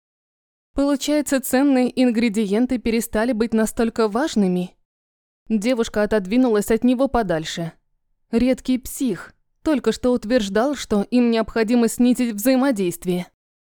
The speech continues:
Она предположила, что этот суровый мужик будет как минимум настаивать на своем.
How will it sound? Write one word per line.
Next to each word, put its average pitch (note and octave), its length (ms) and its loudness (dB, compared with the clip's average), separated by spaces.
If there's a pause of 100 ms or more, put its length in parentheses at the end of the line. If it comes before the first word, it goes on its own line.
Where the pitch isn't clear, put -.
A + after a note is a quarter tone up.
(560)
Она C4+ 300 0
предположила, C#4 800 -2
что - 280 -8
этот A3+ 320 -2
суровый G#3 380 0
мужик G3+ 580 -2
будет G#3+ 460 0
как A#3 220 -2
минимум B3+ 500 4
настаивать A#3+ 580 -2
на A3+ 140 2
своем. F3 540 -4